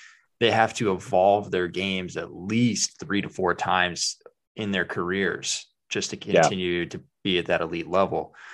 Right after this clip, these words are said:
Speaker 1: Um, but going back a little bit, I'm curious, you ta-, we talked about predictability and changing of play styles. Uh, what's your opinion on point shots?
Speaker 2: Well, I, I think that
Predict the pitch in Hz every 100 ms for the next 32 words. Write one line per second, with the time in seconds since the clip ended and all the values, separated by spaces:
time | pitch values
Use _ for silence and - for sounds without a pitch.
0 | - - 98 92 90 85 - _ _ _
1 | _ 113 127 120 107 110 110 - - _
2 | _ - 107 123 120 113 101 - 117 -
3 | - 156 135 104 - 101 - - 127 120
4 | 131 127 117 - 123 120 117 98 117 123
5 | 123 120 120 117 104 92 95 95 110 110
6 | 104 92 - - 110 113 - 90 87 87
7 | 87 - - - _ - 92 87 90 131
8 | 139 175 - 139 135 123 98 - 120 113
9 | - - - - - - _ _ _ _
10 | _ - - - - - _ _ _ -
11 | 95 - 101 - 101 110 151 139 - 139